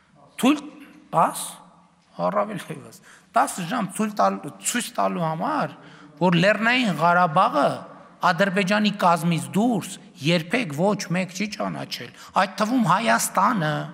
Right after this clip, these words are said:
այդ թվում Հայաստանը, հասկանում եք։ Եթե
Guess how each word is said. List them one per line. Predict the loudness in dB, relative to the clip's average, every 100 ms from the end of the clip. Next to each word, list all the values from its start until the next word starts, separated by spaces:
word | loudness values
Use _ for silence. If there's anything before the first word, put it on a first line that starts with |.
| -16 -20 -20 -20 -20 -20 _ 2
այդ | 2 2
թվում | 0 4 4
Հայաստանը, | 6 4 2 0 -2 0 -2
հասկանում | -4 -6 -8 -8 -10
եք։ | -12 -20 -20 _ _ _ _ _ _ _ _
Եթե | -2 0 0